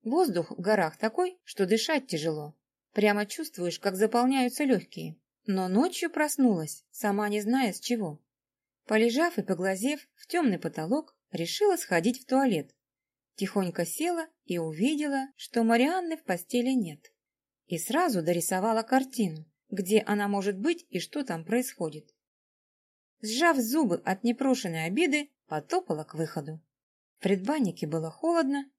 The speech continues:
по телу прошла дрожь. Справив нужду, я вышла и тут же увидела выскользнувшую из Петиной комнаты Марианну.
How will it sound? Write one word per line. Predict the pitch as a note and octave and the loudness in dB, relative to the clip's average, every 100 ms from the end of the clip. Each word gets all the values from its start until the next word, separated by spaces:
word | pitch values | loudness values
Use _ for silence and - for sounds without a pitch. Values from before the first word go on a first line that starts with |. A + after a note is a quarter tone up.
| _ _ | _ _
по | - C4+ | 2 4
телу | C4+ G4 F4+ E4+ - _ - | 6 4 4 -2 -8 _ -8
прошла | F3 D#3+ A3 A#3 | -6 -4 -4 -2
дрожь. | E3+ D3+ - - _ _ _ _ _ | -4 -6 -10 -14 _ _ _ _ _
Справив | - - G#3+ F#3 G3 | -16 2 4 4 0
нужду, | G#3+ A3 A#3+ E4+ _ _ | -4 -4 -4 -6 _ _
я | D4 F4+ | 2 4
вышла | A#3+ D#3+ - D#3+ - _ _ _ - | 4 2 -4 -12 -16 _ _ _ -2
и | G3+ | -2
тут | G3+ F#3 | 0 -2
же | F3 | -2
увидела | - G#3+ C#4 B3 E3 D#3+ D#3+ _ | -2 0 2 2 -2 -4 -12 _
выскользнувшую | F#3 B3 D4+ - F3 D#3 E3 - D#3+ - | 0 2 2 2 0 0 -6 -6 -6 -4
из | F3+ | -4
Петиной | - G#3 G3 D#3 | 0 0 2 -4
комнаты | D#3+ F#4 F4+ C#4+ C4+ C4 - _ | -4 -4 -2 -2 -2 -4 -6 _
Марианну. | - E4 D4+ F#3 D#3 D#3 | -2 0 2 0 -6 -14